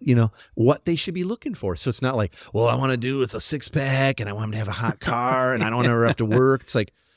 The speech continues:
Speaker 1: "Well, maybe, but there's better things to pray for."
Speaker 2: <laughs> There's only
Speaker 1: right?
Speaker 2: so
Speaker 1: You
Speaker 2: many
Speaker 1: know?
Speaker 2: Brad Pitts.
Speaker 1: So,
Speaker 2: Yeah.
Speaker 1: you know,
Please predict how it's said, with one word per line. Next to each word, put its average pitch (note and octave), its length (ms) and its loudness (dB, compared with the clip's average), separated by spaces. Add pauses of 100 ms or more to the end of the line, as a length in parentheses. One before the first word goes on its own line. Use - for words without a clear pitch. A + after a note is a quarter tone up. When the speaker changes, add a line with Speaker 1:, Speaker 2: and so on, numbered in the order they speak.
(360)
Speaker 1:
"Well, F3 100 4
maybe, F3 480 4
but C#3+ 160 -2
there's A#3 160 2
better C#4 260 4
things D3 280 -2
to - 80 -12
pray - 220 0
for." - 280 0
Speaker 2:
<laughs> - 120 -6
There's - 160 4
only F#3+ 140 2
Speaker 1:
right? F#3 80 4
Speaker 2:
so - 120 2
Speaker 1:
You D#3+ 80 4
Speaker 2:
many D3 120 4
Speaker 1:
know? A2 40 -2
Speaker 2:
Brad A2+ 260 2
Pitts. - 400 -4
Speaker 1:
So, C#3+ 280 2
Speaker 2:
Yeah. - 100 -20
Speaker 1:
you D#3+ 100 0
know, C#3 140 0